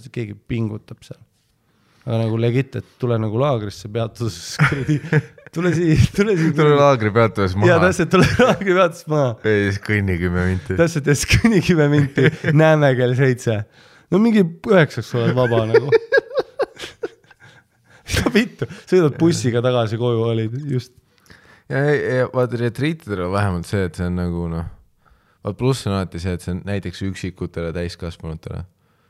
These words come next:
Speaker 1: No mul.
Speaker 2: Vaat see, et noh, täiskasvanu sul ei ole nagu, noh, nii palju la-, noh, lapsena said laagris käia.
Speaker 1: Ja, ja, ja, ja.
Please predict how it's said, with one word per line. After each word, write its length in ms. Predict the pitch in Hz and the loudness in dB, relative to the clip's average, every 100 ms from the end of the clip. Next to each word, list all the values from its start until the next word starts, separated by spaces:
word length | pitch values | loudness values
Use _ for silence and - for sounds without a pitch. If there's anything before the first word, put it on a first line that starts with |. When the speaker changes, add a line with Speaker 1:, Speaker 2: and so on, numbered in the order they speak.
| _ | _
Speaker 1:
No 100 | - 147 | -4 0
mul. 220 | 151 101 | 0 0
Speaker 2:
Vaat 180 | 95 90 | -2 -2
see, 140 | 95 | -4
et 120 | 85 87 | -4 -8
noh, 100 | 87 | -6
täiskasvanu 800 | 92 92 - 85 - 82 80 | -4 -6 -6 -10 -10 -8 -8
sul 240 | 80 87 85 | -6 -6 -4
ei 160 | 82 82 | -4 -4
ole 140 | 82 | -6
nagu, 260 | 78 78 78 | -6 -8 -8
noh, 180 | 80 80 | -8 -8
nii 200 | 87 85 | -8 -8
palju 240 | 80 80 85 | -8 -8 -8
la-, 100 | 82 | -10
noh, 200 | 98 85 | -10 -10
lapsena 420 | 80 87 - 80 76 | -8 -8 -8 -10 -10
said 160 | 80 | -8
laagris 400 | 82 85 76 76 | -4 -4 -4 -10
käia. 160 | - - | -10 -2
Speaker 1:
Ja, 140 | 120 | 0
ja, 120 | 117 117 | 2 2
ja, 120 | 113 | 0
ja. 140 | 107 | -4